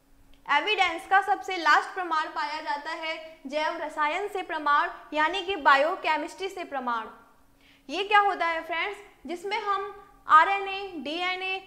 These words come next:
इन सब की study करते हैं, वो कहलाती है biochemistry, यानी कि जैव रसायन। तो इसकी study करने पर हमने देखा कि कई सारे, यानी कि सभी,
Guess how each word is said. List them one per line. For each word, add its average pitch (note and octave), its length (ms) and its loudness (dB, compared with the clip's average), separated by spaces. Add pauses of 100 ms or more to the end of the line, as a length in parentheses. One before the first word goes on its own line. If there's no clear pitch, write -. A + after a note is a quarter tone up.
(180)
इन E4 120 -8
सब E4+ 240 -4
की G4+ 160 -4
study F4 320 -4
करते D#4+ 360 -2
हैं, E4 200 -6
वो F4 180 -4
कहलाती D#4+ 480 -2
है E4 220 -8
biochemistry, C#4+ 880 -4 (240)
यानी D4+ 260 0
कि F4 220 -6 (180)
जैव C#4 320 2
रसायन। B3+ 520 -4 (340)
तो G#4 100 0
इसकी G#4+ 400 0
study G4 380 -6
करने D4+ 380 -2
पर C#4 260 6 (960)
हमने F4+ 380 -4
देखा D4+ 400 0 (720)
कि G4+ 60 -2 (160)
कई G#4 220 2
सारे, F4 340 2 (320)
यानी E4+ 240 -4
कि G4+ 560 -8
सभी, G#4 400 2